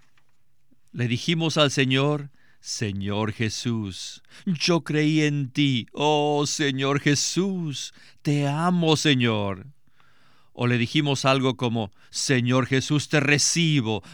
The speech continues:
entra en mi corazón, yo te recibo a ti". Esto significa que lo ganamos. Pero esto es solo el principio de esta ganancia.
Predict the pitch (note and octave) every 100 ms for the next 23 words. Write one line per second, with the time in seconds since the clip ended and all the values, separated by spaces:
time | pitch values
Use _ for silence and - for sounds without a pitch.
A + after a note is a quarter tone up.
0 | - E3+ E3+ F3 D#3 C#3 C#3 C#3 C3+ C3
1 | B2+ B2+ B2 A#2+ - A#2 G2+ F2+ F2 -
2 | - F3+ G#3 G#3 G#3 F3+ F3 - F3 C#3
3 | C3 A#2 - A2+ F2 G2+ - - - -
4 | - - - - - - - - - D#3+
5 | - G#3 D#3+ B2+ - A2 D3 D3 B2+ A2
6 | G#2 A#2+ D3+ G#2 - - - - - -
7 | - - - D3+ D3+ - A3+ A#3+ B3 G#3+
8 | - - D3+ C#3+ C3+ B2+ C3 B2 A#2 G#2+
9 | - D4+ D4 - F3 C#3+ B2+ A#2 A#2 C3
10 | A2+ G#2+ G#2 G#2 G2 - A#2 G2+ F#2